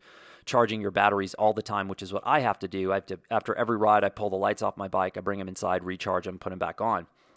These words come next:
This has a dyno hub. And it also has the pinion gearbox and the Gates carbon drive, which are really, really incredible components. Like, this is a sort of the components for the rest of your life kind of thing. Very little maintenance, last forever,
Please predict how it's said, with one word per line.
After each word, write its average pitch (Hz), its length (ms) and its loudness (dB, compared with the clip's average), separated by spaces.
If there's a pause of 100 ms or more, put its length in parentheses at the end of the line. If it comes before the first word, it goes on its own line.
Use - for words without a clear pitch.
(100)
This 135 200 2
has 120 140 0
a 113 60 4
dyno 101 340 2
hub. 90 260 -4 (640)
And 127 280 0
it 135 100 2
also 143 240 6
has 123 220 0
the 107 80 -2
pinion 117 320 -6
gearbox 98 520 0
and 104 120 -6
the 104 40 -8
Gates 95 280 -4
carbon 98 320 0
drive, 82 320 -4
which 104 200 -6
are 104 360 4
really, 113 640 0
really 104 540 -4
incredible 101 520 -2
components. 92 680 -8
Like, 98 200 -6
this 113 200 -2
is 107 160 -6
a 104 220 -2
sort 110 260 -4
of 95 100 -10
the 98 180 0
components 110 500 -4
for 117 100 -6
the 98 100 -2
rest 98 220 2
of 92 100 -8
your 95 80 -4
life 95 280 0
kind 90 220 -10
of 85 80 -12
thing. 78 300 -14 (380)
Very 135 460 6
little 120 280 4
maintenance, 98 640 -8
last 107 380 2
forever, 95 640 0